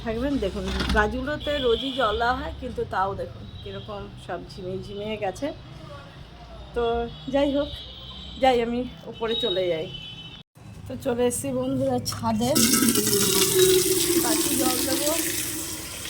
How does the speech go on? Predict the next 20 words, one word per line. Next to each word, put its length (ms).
এই 120
দেখুন, 220
কাদা 280
জামা 260
কাপড় 320
সব 200
মেলা 320
আছে, 180
এগুলোকে 360
তুলবো। 320
দেখুন, 240
সব 240
ফুলগুলো 380
শু-, 220
একদম 220
মনে 160
হচ্ছে 180
শুকিয়ে 400
ঝিমিয়ে 380
ঝিমিয়ে 300